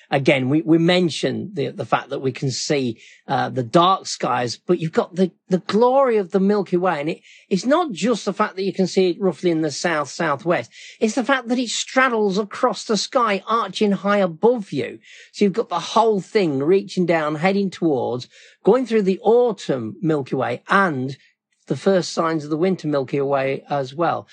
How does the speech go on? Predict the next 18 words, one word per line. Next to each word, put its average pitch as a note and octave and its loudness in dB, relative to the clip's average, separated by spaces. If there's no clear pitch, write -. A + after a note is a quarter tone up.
So - 2
it G#3 4
arches G3+ 0
from G#3 4
the G3+ 4
north-northeast G3+ 0
through G#3+ 0
to G3 -8
the F#3+ 0
south-southwest. F3 -2
Look C#4+ 2
around F#4 2
about A#3 0
nine G3+ 2
o'clock - -4
in E3+ 2
the E3+ 0
evening, D3+ -2